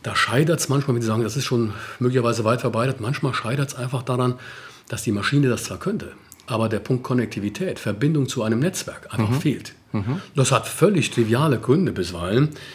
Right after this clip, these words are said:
Speaker 1: Manchmal, weil so eine Maschine irgendwo in einem Atomschutzbunker ähnlichen Kellerraum steht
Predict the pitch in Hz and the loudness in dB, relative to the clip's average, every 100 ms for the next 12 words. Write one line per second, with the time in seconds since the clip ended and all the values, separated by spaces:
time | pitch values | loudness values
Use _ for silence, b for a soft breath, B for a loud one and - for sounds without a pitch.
0 | B B B B B - 113 135 139 123 | B B B B B 0 4 6 6 8
1 | 120 127 120 113 - 151 135 151 143 135 | 6 6 4 4 4 6 6 6 4 6
2 | 127 123 113 101 B B B B B B | 6 4 2 0 B B B B B B
3 | B B B B 123 143 151 - 131 - | B B B B -4 2 2 2 -2 0
4 | 143 135 131 139 135 123 117 127 131 151 | 2 2 2 2 2 2 2 2 2 2
5 | 151 156 - 151 - - | 2 0 2 2 2 -4